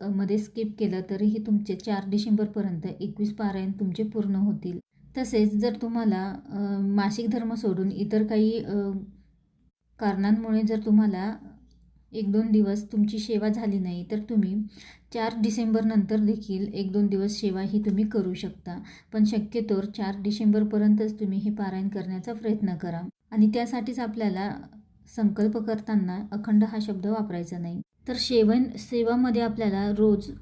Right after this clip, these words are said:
एकवीस दिवस म्हणजेच स्वामी चरित्र सारामृताचे एकवीस पारायण करायचं आहे. त्यासोबतच अकरा माळी श्री स्वामी समर्थ या मंत्राचं पठण करायचं आहे आणि अकरा वेळा रोज तारक मंत्राचे पठण करायचं आहे. तर या तीनही सेवा तुम्ही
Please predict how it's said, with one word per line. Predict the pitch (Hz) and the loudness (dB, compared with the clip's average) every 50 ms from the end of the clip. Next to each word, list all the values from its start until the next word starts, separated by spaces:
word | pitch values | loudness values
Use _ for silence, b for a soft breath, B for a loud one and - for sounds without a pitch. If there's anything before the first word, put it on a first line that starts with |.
| - - | -6 -4
एकवीस | 214 214 - 220 208 247 240 | -4 -4 0 0 0 2 2
दिवस | 208 220 226 208 202 202 - 220 | 2 2 4 4 2 2 2 4
म्हणजेच | 214 214 202 208 208 214 214 - | 6 6 6 8 6 4 2 0
स्वामी | - 226 208 202 220 | 2 4 6 6 6
चरित्र | 220 262 233 226 226 220 233 233 | 6 4 2 0 0 0 0 -2
सारामृताचे | - 254 220 208 208 214 214 214 208 208 208 190 - 220 214 | -2 0 2 6 6 8 8 8 6 4 2 -2 -2 -2 -4
एकवीस | 214 202 202 208 - 208 214 214 | -4 -4 -6 -2 0 0 0 0
पारायण | - 233 208 196 202 202 208 208 | -2 -4 -4 -2 2 4 4 4
करायचं | 208 214 208 196 190 185 185 214 | 4 4 2 0 0 -2 -2 -4
आहे. | 190 180 180 185 | -4 -4 -4 -6
त्यासोबतच | 185 - 214 214 208 233 226 214 226 214 208 202 196 208 - | -4 -2 -2 -2 -2 0 0 0 0 0 0 -2 -4 -4 -6
अकरा | - - 202 208 214 214 214 | -8 -8 -6 -4 -2 -2 -2
माळी | 226 226 214 190 185 190 | -2 -2 -2 -2 -2 -4
श्री | 208 - - 226 226 | -6 -6 -6 -6 -4
स्वामी | 226 240 226 214 208 214 | -2 2 4 6 6 6
समर्थ | 214 226 208 196 196 190 - - 190 180 208 B B B B B B B B | 6 4 2 0 0 -2 -6 -6 -8 -8 -8 B B B B B B B B
या | 233 226 | -8 -6
मंत्राचं | 226 226 214 208 214 214 208 208 233 214 | -2 0 2 2 4 2 2 0 0 -2
पठण | 214 214 214 220 220 214 214 | -2 -2 0 0 0 0 2
करायचं | 220 220 202 190 185 185 185 202 | 2 0 0 0 -2 -2 -4 -4
आहे | 185 175 175 190 | -6 -4 -6 -6
आणि | - - - 202 202 214 220 214 - | -8 -4 0 2 2 2 2 0 -2
अकरा | - 208 208 208 - 208 214 226 | -4 -4 -4 -2 -2 0 0 0
वेळा | 226 233 233 220 196 190 190 196 196 | 0 0 2 2 2 0 -2 -4 -2
रोज | 208 214 208 196 185 180 - - - _ - | 2 2 4 4 2 0 -4 -10 -16 _ -6
तारक | 214 196 202 208 208 214 | -4 -2 -2 -2 0 2
मंत्राचे | 214 208 208 214 202 208 226 | 2 2 2 0 -2 -2 -2
पठण | 220 - 220 214 226 196 185 | -4 -4 -4 -2 -2 -2 -2
करायचं | 196 185 175 175 170 160 180 175 | -2 -2 -2 -4 -4 -4 -6 -6
आहे. | 170 175 202 B B B B B B B B B - | -6 -8 -8 B B B B B B B B B -2
तर | 220 | 0
या | 233 233 240 240 240 - | 2 2 0 0 -2 -2
तीनही | 233 220 208 220 240 240 254 262 | 2 4 6 6 6 4 0 -2
सेवा | - - 247 226 226 214 | -2 -2 -2 0 0 0
तुम्ही | 214 226 214 208 208 208 208 202 | 0 2 4 4 4 4 2 0